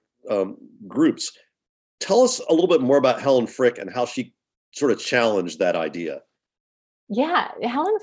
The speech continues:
Speaker 2: Frick, when her father died in nineteen nineteen, was left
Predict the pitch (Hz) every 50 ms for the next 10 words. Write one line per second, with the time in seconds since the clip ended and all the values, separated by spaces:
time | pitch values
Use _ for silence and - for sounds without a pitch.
0 | - - - 247 233 233 - - 202 214 208 214 214 214 208 - - 214 233 240
1 | 226 214 196 185 185 202 185 185 185 180 - - 180 180 175 175 - - 196 185
2 | 180 170 - - 180 180 -